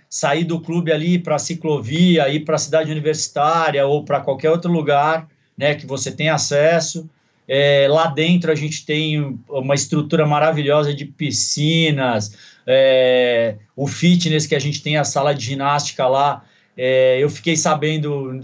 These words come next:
o ano passado, até conversando com um amigo meu, é, que é o maior, na realidade é o maior espaço de fitness da América Latina, tanto em espaço físico quanto em número de frequentadores. E isso foi uma coisa assim que,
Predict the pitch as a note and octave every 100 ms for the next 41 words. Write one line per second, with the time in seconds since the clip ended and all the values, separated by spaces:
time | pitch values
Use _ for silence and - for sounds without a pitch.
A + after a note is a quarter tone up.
0 | D3 C#3+ D3 D3 C#3+ C3 - D3 D#3 C#3
1 | C3+ D3+ D3+ D3 C#3+ - C#3+ C#3+ C#3+ C3+
2 | C#3 B2+ B2+ D3 D#3 D#3 - _ _ C3
3 | C3+ C3+ C3 D3 D3+ D#3 D#3 D3 D3+ E3+
4 | G3+ G#3+ G#3 - - _ - - D3 C#3+
5 | D3 C#3 E3 F3 F3 E3+ D#3+ F3+ G#3+ A#3
6 | G#3+ - F3 D#3+ - F3+ F#3+ F#3 G3 F3
7 | - F3+ F3 F#3 E3+ D#3+ D#3+ F3+ F#3+ G3+
8 | F#3 D#3+ - D3+ F3 G3 G#3+ - _ _
9 | _ _ _ F3 A#3+ B3+ B3 A3 F#3+ F3
10 | - G#3 A#3 - F#3+ G#3+ G#3+ B3+ A3+ F3+
11 | A#3 A#3 A#3 G3+ G3 G#3 G#3 E3+ G#3 F#3+
12 | G3+ F3+ F3 C#3 C3+ A2 G#2 B2 C3 F3
13 | E3+ F#3 F3+ F3 F3+ F3+ F3 F#3 F#3+ G3
14 | E3+